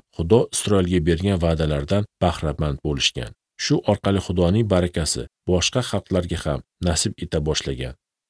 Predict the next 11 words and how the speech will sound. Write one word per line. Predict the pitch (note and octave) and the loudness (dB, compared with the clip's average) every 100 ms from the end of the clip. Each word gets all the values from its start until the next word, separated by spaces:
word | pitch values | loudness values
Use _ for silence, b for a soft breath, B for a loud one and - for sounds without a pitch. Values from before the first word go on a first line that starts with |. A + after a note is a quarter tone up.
| _ | _
Xudo | F2+ A2 C#3 | 2 2 2
Isroilning | - - G2+ F2+ E2 D2 - _ | 0 0 4 4 2 -2 -8 _
boshqa | F#2 F2+ - | -2 0 -2
xalqlardan | B2 G#2 - F#2 F2 G#2 - | -2 -4 -2 -2 0 0 0
ajralib, | G2+ F2 F2+ F2 E2+ - _ | -2 0 2 4 4 0 _
o'zlarini | - G#2 F2 F#2+ F2+ G2+ | 2 2 4 2 4 0
pok | - A2+ A#2+ | 0 -2 -2
saqlashlari | G2 F#2 F#2+ E2+ F2 E2 F2 | -4 -2 -2 0 2 0 0
kerakligini | F2 E2+ - E2 D#2 D#2+ | 0 0 -2 -2 -2 -2
aytgan | E2 - D2+ | -6 -6 -6
edi. | C2 B1+ | -6 -10